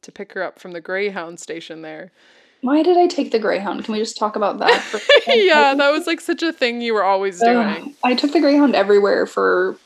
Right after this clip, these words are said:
Speaker 2: mm, like, the year that I was eighteen, and it's just, like, perhaps the worst time to ever take the Greyhound, and it was so inefficient
Speaker 1: Yeah.
Speaker 2: and creepy.
Speaker 1: I think I've only taken the Greyhound once, and it was, yeah, and I definitely got hit on.
Speaker 2: I think it's fine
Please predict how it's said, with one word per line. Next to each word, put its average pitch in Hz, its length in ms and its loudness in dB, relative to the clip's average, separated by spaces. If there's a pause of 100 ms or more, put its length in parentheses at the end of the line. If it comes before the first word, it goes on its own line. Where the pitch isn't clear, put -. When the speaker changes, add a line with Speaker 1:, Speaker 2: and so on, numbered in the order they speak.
(240)
Speaker 2:
mm, 208 160 -6
like, 202 200 -8
the 202 100 0
year 196 340 2
that 185 120 2
I 180 60 2
was 180 160 -2
eighteen, 180 500 -4
and 175 160 -4
it's 196 140 -14
just, - 180 -8
like, 180 260 -2
perhaps 208 380 -6
the 196 100 -2
worst 180 380 0
time 180 280 -4
to - 120 -4
ever 175 160 -4
take 196 220 -6
the 196 60 -6
Greyhound, 175 600 -4
and 180 200 -8
it 170 40 -6
was - 440 -10 (100)
so 240 320 0
inefficient 208 680 -2
Speaker 1:
Yeah. 190 120 -16
Speaker 2:
and 185 180 -14
creepy. - 680 -4 (440)
Speaker 1:
I - 60 -20
think 254 140 -8
I've 330 120 -4
only 320 280 -6 (120)
taken 208 300 -12
the 185 160 -18 (240)
Greyhound 160 580 -10 (360)
once, 147 480 -12
and 151 100 -14
it - 100 -14
was, - 440 -18
yeah, 151 280 -6
and 151 100 -12
I - 60 -14
definitely 156 340 -14
got 156 180 -10
hit 165 140 -10
on. 160 340 -16 (840)
Speaker 2:
I 262 60 -4
think 427 180 -2
it's 427 180 0
fine 208 640 0